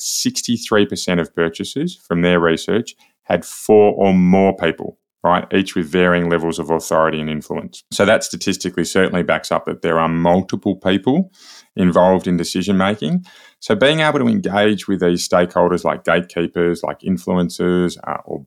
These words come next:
blockers, champions, users, right, and decision makers, there's lots of different ways we can look at this.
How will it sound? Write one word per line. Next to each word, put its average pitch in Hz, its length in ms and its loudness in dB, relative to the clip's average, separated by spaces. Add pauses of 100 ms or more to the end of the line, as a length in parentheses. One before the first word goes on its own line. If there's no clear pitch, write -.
blockers, 107 400 2
champions, 95 540 0
users, 95 520 0
right, 92 240 4
and 98 160 2
decision 92 380 -2
makers, 92 380 0
there's 80 100 -6
lots 92 220 0
of 87 80 -10
different - 240 -8
ways 87 240 0
we 82 80 -4
can 90 160 -4
look 90 120 -4
at 90 80 -8
this. 135 240 -6